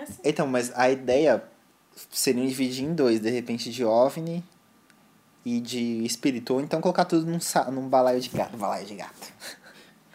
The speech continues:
Speaker 1: Ah, melhor colocar tudo num balaio de gato, vai.
Speaker 2: E faz a capa I Want to Believe, mas a I Want to Believe as pessoas vão ligar automaticamente com alienígena.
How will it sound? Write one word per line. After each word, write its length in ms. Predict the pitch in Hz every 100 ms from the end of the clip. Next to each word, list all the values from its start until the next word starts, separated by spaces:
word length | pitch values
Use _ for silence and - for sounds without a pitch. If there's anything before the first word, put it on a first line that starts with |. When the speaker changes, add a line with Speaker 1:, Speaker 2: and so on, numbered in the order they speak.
| - -
Speaker 1:
Ah, 120 | - 523
melhor 140 | 294
colocar 180 | 392 403
tudo 140 | 403
num 60 | 415
balaio 220 | 415 403
de 80 | 392
gato, 360 | 349 233 254 214
vai. 160 | 208 254 _ _
Speaker 2:
E 100 | 127
faz 220 | 127 151 139
a 60 |
capa 260 | 139 135 139
I 40 |
Want 140 | 123 120
to 60 |
Believe, 380 | 120 120 156 202
mas 420 | 160 135 120 120
a 60 | 127
I 40 | 131
Want 100 | 151
to 60 | -
Believe 200 | 160 170
as 40 |
pessoas 200 | 175 185
vão 100 | 180
ligar 220 | 180 180
automaticamente 680 | 175 175 190 175 - 175 180
com 100 | -
alienígena. 680 | 185 226 160 175 156 - 104